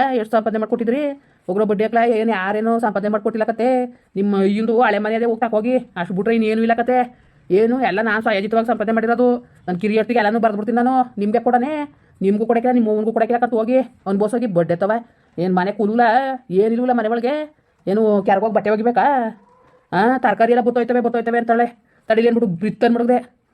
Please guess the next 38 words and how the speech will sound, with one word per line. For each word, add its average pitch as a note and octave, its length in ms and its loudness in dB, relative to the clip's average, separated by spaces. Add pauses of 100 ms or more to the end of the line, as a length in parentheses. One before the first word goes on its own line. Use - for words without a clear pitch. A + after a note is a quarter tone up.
(140)
ವಾಷಿಂಗ್ F#3+ 360 0
ಮಿಷಿನ್ A#3+ 220 -2
ತಂದು B3 140 4
ಮಡಗ್ದೆ B3+ 260 2
ಬಟ್ಟೆ B3 180 0
ಒಗ್ಯಕ್ಕೆ. C4 440 -2 (600)
ಆ, A3 180 2
ಮನೆ G3+ 260 0
ಒರ್ಸತ್ತಾವಿಂದನೂ A#3+ 800 0
ಎಲ್ಲ B3 240 2
ಅಂತಂದು B3 360 2
ಬೇಕಾದಂಗೆ A3 500 0
ಮಡಗಿದ್ರುವೆ F#3+ 520 -2 (720)
ನೀವು F#3 420 2
ಏನೋ F#3 360 0
ಕಟ್ F#3+ 200 -4
ಕಟ್ಟೆ G3+ 220 0
ಹಾಕಂಗೆ, G#3+ 680 2 (200)
ಏ, G3 80 0
ನಿಮ್ಮ G#3+ 160 2
ಎಡ್ತಿರ್ G3+ 260 0
ಮನೇಲಿ A3+ 260 2
ಅದಾವೆ, A#3+ 220 2
ಏನು G#3 240 2
ಯಾತ್ರಲ್ಲಿ A3 320 0
ಅಡುಗೆ A3 140 -2
ಮಾಡಾರಪ್ಪ? A#3 300 0 (480)
ಏನು F#3+ 320 0
ನೀವು A3+ 280 2
ನೋಡಿಲ್ವ F#3+ 360 0
ಅವ್ರು G#3 100 0
ಬಂಡವಾಳ G3+ 240 -2
ನಾನು? B3 460 -4 (460)
ಅವರು G#3+ 280 4
ಪಾಪ A#3 160 0
ಕೂಲಿ A3+ 320 0
ನಾಲಿ A#3 220 2
ಮಾಡ್ಕೊಂಡವ್ರೆ. A#3 680 0